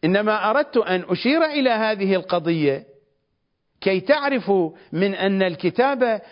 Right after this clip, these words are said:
ما هو بكتاب لجمع الأحاديث من أوله إلى آخره، هناك فيه أبواب جمع فيها ما جمع من الحديث،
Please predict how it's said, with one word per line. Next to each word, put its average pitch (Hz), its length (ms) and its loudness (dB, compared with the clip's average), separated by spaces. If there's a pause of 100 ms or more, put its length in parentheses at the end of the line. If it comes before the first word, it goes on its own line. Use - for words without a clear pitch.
(100)
ما 226 240 4
هو 339 300 2
بكتاب 233 560 0
لجمع 196 600 0
الأحاديث 170 880 -4 (180)
من 185 240 0
أوله 185 600 2
إلى 165 240 2
آخره، 123 600 -4 (1500)
هناك 247 380 2
فيه 285 460 2
أبواب 220 680 2 (1080)
جمع 214 560 0
فيها 226 420 0
ما 196 200 -2
جمع 202 420 0
من 190 160 0
الحديث، 143 560 -4